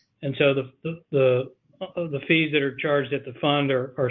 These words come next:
solely the acquisition, I'm sorry, the, um, asset management fee.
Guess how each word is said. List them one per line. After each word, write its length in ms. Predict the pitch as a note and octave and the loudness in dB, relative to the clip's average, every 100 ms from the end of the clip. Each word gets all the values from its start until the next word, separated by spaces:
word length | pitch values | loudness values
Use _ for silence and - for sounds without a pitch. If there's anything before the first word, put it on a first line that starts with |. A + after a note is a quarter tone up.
| - | 0
solely 420 | E3 D#3 D3+ D3 | 2 2 2 2
the 160 | C#3+ C3 | 0 -4
acquisition, 800 | C#3 C3 C#3 C#3 C#3+ D3 C#3 C3 _ _ _ _ | -6 -8 -4 -2 -2 -4 -8 -10 _ _ _ _
I'm 120 | D#3 | -2
sorry, 240 | D#3 C3+ C3+ | 0 0 0
the, 200 | C3 B2+ | -2 -4
um, 300 | B2 A#2 A#2 _ _ - | -6 -12 -16 _ _ -4
asset 420 | E3+ F3 D3 C#3 | -2 -2 -10 -4
management 460 | C3+ B2+ A#2+ - - | -2 -2 -6 -12 -2
fee. 360 | C#3+ B2+ B2 | 2 2 0